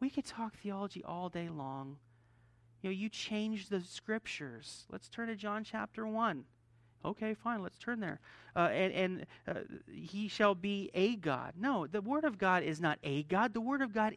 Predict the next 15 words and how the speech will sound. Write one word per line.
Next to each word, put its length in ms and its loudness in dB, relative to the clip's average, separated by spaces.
is 260 0
God. 320 8
You 320 -4
guys 300 4
change 540 -4
that. 220 -8
That's 220 2
not 200 4
translational. 1080 0
You 380 8
guys 320 12
are 80 8
manipulating 720 10
the 80 6
text 400 8